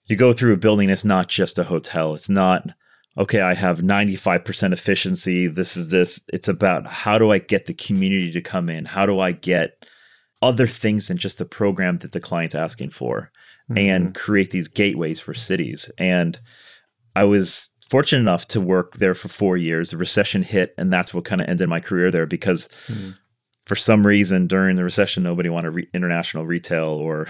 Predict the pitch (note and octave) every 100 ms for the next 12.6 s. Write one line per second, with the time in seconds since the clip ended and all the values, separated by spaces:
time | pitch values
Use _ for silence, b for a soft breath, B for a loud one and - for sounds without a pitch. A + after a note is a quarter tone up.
0 | - - - C3 - - - F#3 D3+ -
1 | - F2 E2+ D#2+ - B B2+ B - -
2 | A2 F2+ G2+ G#2+ G2+ - A#2 G#2+ F#2 E2+
3 | E2 F2+ E2+ F2+ F#2+ G2 E2 - _ -
4 | A2 G#2 G2 G2 F2 E2 E2 - - G2+
5 | - G#2 - G2 E2+ E2 F2 E2 - F#2+
6 | F2 D2+ D#2+ F#2 F2 A#1+ D2+ - _ _
7 | _ F2+ E2+ - _ _ _ _ _ F#2
8 | A#2 A2+ A#2 G2 G2+ F2+ - F#2 F2+ F2
9 | - F#2 F2+ E2 D#2+ B B B B G#2
10 | G#2 G2 G2 G2 - G2+ F#2+ G2 F#2+ F#2+
11 | F#2 F#2 b b b b b b _ -
12 | F#2+ - G2 F#2+ F#2 -